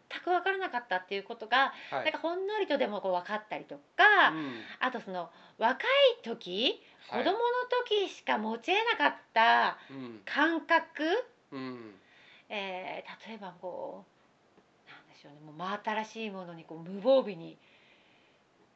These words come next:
Speaker 1: こう飛び込んでいっちゃうとかね。
Speaker 2: あー。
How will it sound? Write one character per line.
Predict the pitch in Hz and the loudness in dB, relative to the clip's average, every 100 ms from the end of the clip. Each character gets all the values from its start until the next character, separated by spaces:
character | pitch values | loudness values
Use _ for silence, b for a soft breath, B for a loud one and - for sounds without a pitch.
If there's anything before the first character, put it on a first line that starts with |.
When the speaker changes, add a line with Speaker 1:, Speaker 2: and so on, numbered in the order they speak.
| _ _ _ | _ _ _
Speaker 1:
こ | - - 135 | -20 -20 -20
う | 131 | -18
飛 | - 156 | -14 -10
び | |
込 | 220 214 | -8 -6
ん | 190 156 | -8 -12
で | 170 | -16
い | |
っ | 151 | -14
ち | - | -14
ゃ | |
う | 143 | -14
と | 156 | -16
か | 135 | -14
ね。 | 170 294 | -8 -6
Speaker 2:
あ | 120 | -6
ー。 | 117 113 110 107 104 | -10 -10 -12 -14 -16